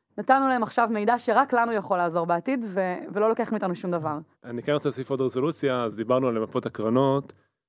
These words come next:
Speaker 2: זה מאוד חשוב, אבל מה שעשינו גם זה למפות את הפרטנרים בתוך הקרנות. זאת אומרת, לא רק להבין מי הקרנות שאנחנו מדברים איתם, אלא גם מי הבן אדם הנכון. אז גם כשדיברנו עם המשקיעים שלנו, הם נתנו לנו כל מיני טיפים. עכשיו, מה זה הבן אדם הנכון? זה בן אדם שבעצם הוא נמצא בעמדה,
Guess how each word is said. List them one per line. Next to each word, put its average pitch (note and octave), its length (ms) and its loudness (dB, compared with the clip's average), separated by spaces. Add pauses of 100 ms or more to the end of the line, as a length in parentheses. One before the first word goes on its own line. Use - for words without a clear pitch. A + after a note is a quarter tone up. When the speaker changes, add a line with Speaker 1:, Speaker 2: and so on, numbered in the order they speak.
(160)
Speaker 2:
זה A2 60 -4
מאוד A2+ 160 0
חשוב, E3 260 0
אבל A2+ 260 2
מה B2 140 0
שעשינו C#3+ 360 -2
גם B2 200 2
זה A2 100 0
למפות A2 300 -2
את - 60 -4
הפרטנרים A#2 480 0
בתוך A2 220 -4
הקרנות. G#2+ 440 -6
זאת - 100 -8
אומרת, A2 360 0 (460)
לא B2 120 6
רק C#3+ 160 4
להבין B2 460 2 (100)
מי A#2 220 -4
הקרנות C3 280 -2
שאנחנו C3 180 -4
מדברים C#3+ 240 2
איתם, F3+ 340 2
אלא A#2 260 2
גם A2 220 0
מי C#3 80 6
הבן A#2 160 2
אדם A#2 180 4
הנכון. G#2+ 420 0
אז G2 200 -6 (140)
גם C#3 180 6
כשדיברנו C3 380 2
עם A#2+ 60 2
המשקיעים A#2+ 300 -2
שלנו, A#2+ 320 0
הם A2+ 80 0
נתנו A#2 180 -2
לנו A2+ 120 -2
כל A#2+ 120 2
מיני A2+ 160 2
טיפים. A2+ 540 0 (260)
עכשיו, B2 140 -4
מה C#3+ 80 8
זה D3+ 60 4
הבן C#3+ 160 6
אדם B2 160 6
הנכון? G#2+ 340 0
זה G#2+ 60 -2
בן B2 120 2
אדם F3 200 2
שבעצם D3+ 460 0
הוא A#2+ 120 0
נמצא A2+ 320 2
בעמדה, A#2 1080 2